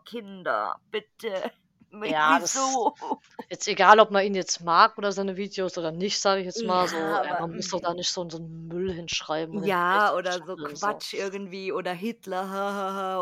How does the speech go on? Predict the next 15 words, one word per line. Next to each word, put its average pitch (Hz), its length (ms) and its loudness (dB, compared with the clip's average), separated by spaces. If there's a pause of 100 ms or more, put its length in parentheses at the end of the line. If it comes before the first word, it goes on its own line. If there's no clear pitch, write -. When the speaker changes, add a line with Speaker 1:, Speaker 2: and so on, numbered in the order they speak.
Speaker 1:
und 180 180 -8
so, 185 140 -6
wo 175 80 0
ich 175 100 2
mir 170 80 0
Speaker 2:
Ja, 165 80 -2
Speaker 1:
immer 165 180 -4
Speaker 2:
das - 20 -10
Speaker 1:
denk, 180 280 -8
so: 170 80 -8 (100)
„Och, 175 280 -8 (420)
dein, 202 320 -2
dein 247 280 0 (260)
I - 180 -4
Q 320 400 -4